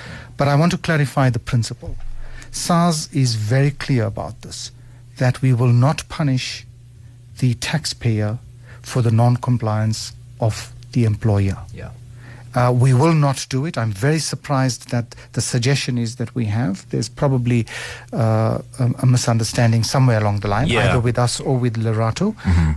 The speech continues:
Speaker 1: but we can only clarify this when we get the details.
Speaker 2: I, I suppose is, is the answer perhaps not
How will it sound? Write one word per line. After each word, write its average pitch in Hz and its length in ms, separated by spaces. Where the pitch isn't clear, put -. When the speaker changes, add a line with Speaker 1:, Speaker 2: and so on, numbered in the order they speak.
Speaker 1:
but 120 140
we 123 100
can 123 180
only 127 200
clarify 123 480
this 110 200
when 113 120
we 110 60
get 113 180
the 120 80
details. - 480
Speaker 2:
I, 143 220
I - 20
suppose 135 420
is, 113 200
is 113 180
the 104 120
answer 110 320
perhaps 95 440
not 85 260